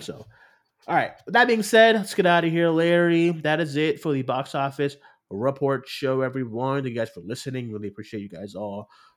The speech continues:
for listening to us here on your Labor Day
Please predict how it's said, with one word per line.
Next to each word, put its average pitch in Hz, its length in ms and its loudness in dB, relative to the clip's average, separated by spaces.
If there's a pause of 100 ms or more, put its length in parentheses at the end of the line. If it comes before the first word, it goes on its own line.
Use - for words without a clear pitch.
for 123 360 -4
listening 117 380 -6
to 110 220 -6
us 110 160 -4
here 117 540 -8
on 107 160 -10
your 98 180 -8
Labor 113 440 -6
Day 110 480 -8